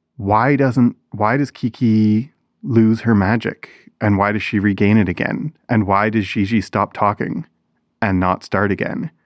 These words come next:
I think there are answers to those questions, but they're not easy answers, and they're not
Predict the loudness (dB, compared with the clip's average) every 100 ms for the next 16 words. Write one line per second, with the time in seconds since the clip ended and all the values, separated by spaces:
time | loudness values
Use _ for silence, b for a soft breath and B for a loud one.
0 | _ _ -2 0 2 2 0 0 -2 0
1 | 2 2 0 0 2 2 2 0 0 2
2 | 2 2 -2 2 4 2 2 2 4 4
3 | 2 -2 -4 -4 -4 -4 2 4 4 4
4 | 2 0